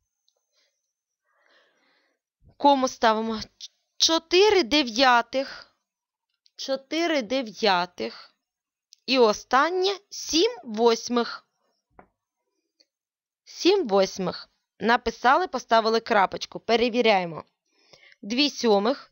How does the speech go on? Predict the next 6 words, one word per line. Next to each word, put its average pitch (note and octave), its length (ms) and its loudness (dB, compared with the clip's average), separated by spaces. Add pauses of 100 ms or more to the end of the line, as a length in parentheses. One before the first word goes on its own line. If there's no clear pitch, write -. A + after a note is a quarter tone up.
три B3+ 240 2
десятих, G3 760 0
чотири G#3+ 460 0
дев'яті, B3 760 0 (420)
сім F#4 520 0
восьмих. - 640 -6